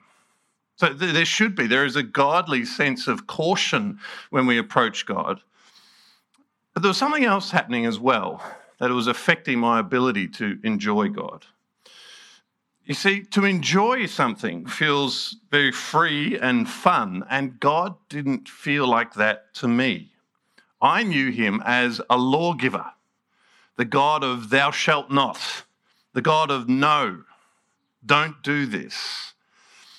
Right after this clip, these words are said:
uh, a God who killed joy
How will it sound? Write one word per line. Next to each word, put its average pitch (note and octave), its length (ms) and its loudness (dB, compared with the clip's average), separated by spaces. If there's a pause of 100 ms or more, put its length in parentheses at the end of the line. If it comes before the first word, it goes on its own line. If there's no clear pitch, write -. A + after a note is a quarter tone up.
(220)
uh, F#2+ 300 2 (500)
a C#3+ 60 4
God D3 360 2
who D3 160 -2
killed A3+ 540 0
joy B2 560 0